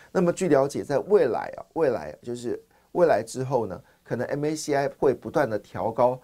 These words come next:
权重比哦，主要是因为A I产业，台积电所带动的这些族群呢，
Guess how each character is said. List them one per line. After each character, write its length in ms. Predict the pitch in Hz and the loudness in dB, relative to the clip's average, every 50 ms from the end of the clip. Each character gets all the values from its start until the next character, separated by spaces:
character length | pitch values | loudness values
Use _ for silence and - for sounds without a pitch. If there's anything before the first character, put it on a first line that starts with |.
| _ _ _ _ _ | _ _ _ _ _
权 260 | - - 117 113 - | -2 -2 -2 -2 0
重 180 | - 151 127 | 0 0 -2
比 220 | - - 101 87 73 | -2 -6 -8 -8 -6
哦， 100 | 80 80 - | -8 -8 -6
主 120 | - 104 | -2 0
要 120 | 113 139 143 | 0 2 0
是 160 | 139 - 135 | 0 -4 -6
因 80 | 131 139 | -4 -4
为 100 | 135 - - | -4 -4 -2
A 140 | 143 147 147 | 0 0 2
I 120 | 143 143 | 2 0
产 260 | 135 - - 90 90 104 | -2 -4 -10 -10 -4 -2
业， 180 | 127 123 113 - - - _ _ | -2 -2 -2 -4 -10 -20 _ _
台 100 | - 123 | -6 -4
积 100 | 127 127 | -4 -2
电 140 | 151 151 135 | -2 -2 -2
所 200 | - - 87 85 | -2 -2 -4 -4
带 280 | - - 160 143 131 | 0 2 2 2 2
动 220 | 123 - 135 113 107 | 2 0 -2 -2 -2
的 100 | 104 101 | -4 -6
这 140 | 104 120 120 | -6 -8 -6
些 160 | 117 127 127 | -4 -6 -6
族 260 | - - - 90 127 | -6 -10 -12 -10 -10
群 280 | 131 - - - 87 85 | -10 -10 -12 -12 -10 -8
呢， 120 | 90 87 | -8 -10